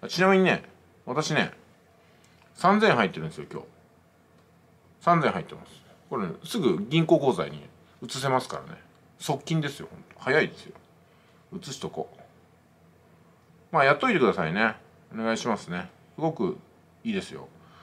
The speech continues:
あと、デビットカードも、あの、ジェイシービーのやつが、このスマホアプリの中に作れますから。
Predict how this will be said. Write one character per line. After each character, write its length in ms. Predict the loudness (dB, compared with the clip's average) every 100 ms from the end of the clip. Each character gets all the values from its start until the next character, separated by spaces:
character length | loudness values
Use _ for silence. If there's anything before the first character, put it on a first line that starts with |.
| -12 0
あ 80 | 2
と、 120 | 4
デ 120 | 4
ビ 100 | 2
ッ 40 | 0
ト 100 | 6
カ 120 | 6
ー 40 |
ド 80 | 6
も、 340 | 4 2 -2 -6 -16 -18 -12
あ 80 | -6
の、 140 | -4 -2
ジ 100 | -2
ェ 40 |
イ 40 |
シ 100 | 0
ー 20 | 0
ビ 80 |
ー 20 | 0
の 60 |
や 80 | -2
つ 100 | 0
が、 200 | 0 0 0
こ 120 | 0
の 200 | 2 -2
ス 160 | -8 2
マ 160 | 6 6
ホ 60 |
ア 40 | 4
プ 120 | 0
リ 80 | -4
の 40 |
中 160 | -4 -4
に 140 | -6
作 180 | -4 -2
れ 40 | 0
ま 120 | -2
す 80 | -4
か 80 |
ら。 80 | -12